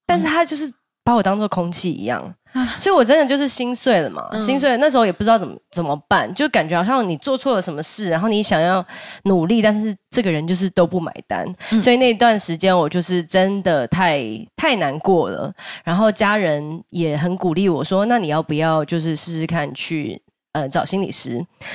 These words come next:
Speaker 1: 那时候也不知道任何的风格、派系什么的，我以为就是有点像是，呃，去辅导教室跟辅导老师聊聊天，就这样子。
Speaker 2: 嗯。
Speaker 1: 结果那个，那个，那位老师他的风格蛮特别的，他是玩沙游。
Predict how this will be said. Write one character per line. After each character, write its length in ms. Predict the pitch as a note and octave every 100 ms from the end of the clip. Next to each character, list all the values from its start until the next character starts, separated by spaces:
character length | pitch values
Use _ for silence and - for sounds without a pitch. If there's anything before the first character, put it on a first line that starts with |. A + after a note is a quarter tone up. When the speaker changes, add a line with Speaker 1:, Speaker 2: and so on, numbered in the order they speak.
| -
Speaker 1:
那 80 | D4
时 80 | B3
候 200 | A3+ G#3+
也 220 | E3 F3+
不 140 | -
知 140 | B3+ A#3
道 140 | A#3
任 220 | A3+ A3
何 100 | E3+
的 100 | D3+
风 280 | D3+ F3 F#3+
格、 260 | F3 D3+ D#3
派 240 | G3+ F3+
系 160 | E3+ E3+
什 140 | D3
么 80 | A2+
的， 100 | D3+
我 60 | A#3
以 120 | G3+
为 100 | D#3
就 100 | G3
是 340 | G#3+ G3 F#3 -
有 120 | F#3
点 140 | F#3
像 180 | F3 F#3
是， 580 | F3+ F#3+ F3 D#3+ D#3+ D#3 - - -
呃， 160 | - D3+
去 240 | D3+ A#3
辅 180 | F#3+ F3
导 140 | F3+ D3+
教 160 | F#3
室 160 | F#3 F#3+
跟 280 | F3 F3 F3+
辅 100 | E3
导 60 |
老 120 | E3 C#3
师 120 | D#3+
聊 140 | D3+
聊 120 | D3+
天， 380 | D3+ - D#3+ D3+
就 80 | D#3
这 80 | F#3+
样 160 | B3 -
子。 140 | -
Speaker 2:
嗯。 120 | - - - -
Speaker 1:
结 100 | -
果 80 | D#4+
那 80 | D#4+
个， 280 | D4 G3 - _ -
那 100 | D#4+
个， 200 | D4+ -
那 140 | D4+
位 100 | D#4
老 140 | C4 E3+
师 180 | A3 A#3+
他 180 | A#3+
的 140 | B3 G#3
风 160 | A3
格 100 | A3
蛮 140 | E3 D#3+
特 160 | G3+
别 200 | F3+ G2+
的， 220 | F#2+ F#2+ F#3+
他 160 | G#3+ A3+
是 420 | A3+ A3+ F#3 - _ -
玩 300 | E3+ D#3+ F3
沙 440 | G3 - G#3 G3+ G3+
游。 440 | D#3+ A2 A#2